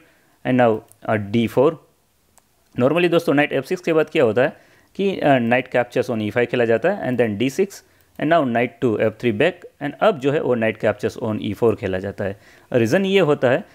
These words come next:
कि आप जो है डायरेक्टली यहाँ पे, अ, जो है नाइट कैप्चर ई फ़ोर के लिए नहीं जा सकते, otherwise queen ई टू।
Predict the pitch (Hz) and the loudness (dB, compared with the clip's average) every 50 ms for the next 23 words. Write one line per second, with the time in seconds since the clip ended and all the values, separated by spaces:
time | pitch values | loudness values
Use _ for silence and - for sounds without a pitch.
0 | _ _ _ - 147 139 143 135 127 143 147 147 160 160 127 110 104 107 127 127 | _ _ _ 0 2 2 2 2 2 0 2 2 2 2 0 -2 0 2 2 4
1 | 156 170 165 - 170 165 165 156 135 123 117 127 127 - - 120 113 113 - - | 4 2 0 -2 -4 -2 0 0 0 0 0 0 -2 0 2 2 2 2 2 -2
2 | 120 113 113 120 123 117 113 113 110 - 117 110 - - 117 113 113 104 - 120 | -4 -2 -2 -2 0 0 0 -2 -2 0 -2 -2 -2 -2 -4 -4 -4 -2 0 0
3 | 110 104 120 110 110 104 110 127 123 127 127 123 - 147 - - 196 - 117 107 | 0 0 0 0 0 0 0 0 2 2 0 0 -2 -6 -6 -4 -2 -2 0 2
4 | 117 113 110 107 98 - - - - - 127 127 123 120 120 - 160 185 | 2 2 2 0 -2 -4 -8 -12 -8 -4 -2 -2 -2 -2 -2 -2 -2 -2